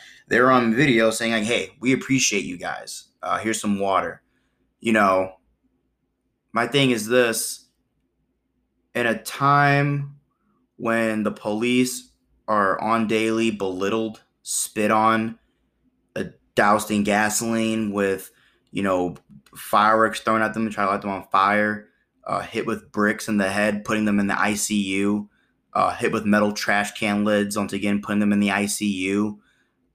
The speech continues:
um, Molotov cocktails thrown at them, shot at these protests, right? Cars rammed into them. I mean, the list goes on and on.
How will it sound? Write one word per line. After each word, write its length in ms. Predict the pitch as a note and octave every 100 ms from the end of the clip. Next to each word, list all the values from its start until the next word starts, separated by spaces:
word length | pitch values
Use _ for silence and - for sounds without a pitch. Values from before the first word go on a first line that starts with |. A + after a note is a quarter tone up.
| -
um, 560 | G#2 F#2+ F#2 F2 E2+ - _ _ _ _ _ -
Molotov 580 | G#2 G#2+ G#2+ G#2+ G2 -
cocktails 560 | G#2 G#2 G#2 G#2+ G#2 -
thrown 200 | G#2+ G#2+
at 140 | G#2
them, 180 | A2 G#2+
shot 640 | G2+ - F#2+ F2 G2 G#2+ - -
at 140 | G2+
these 180 | G#2 G2+
protests, 680 | - G2+ G2+ - G#2+ G#2 -
right? 360 | G2 G#2 G2+ - _ _ -
Cars 420 | - A2 A2 G#2+
rammed 440 | G2 G2+ G2+ G#2
into 240 | G2 G2+ G#2
them. 220 | G#2+ G#2
I 100 | F#2+
mean, 420 | A2 A2 G#2 G#2 - _
the 80 | -
list 240 | A#2 B2 A#2+
goes 140 | G2+
on 220 | G2+ G#2+
and 100 | G2+
on. 380 | G2+ A2+ A#2+ A#2+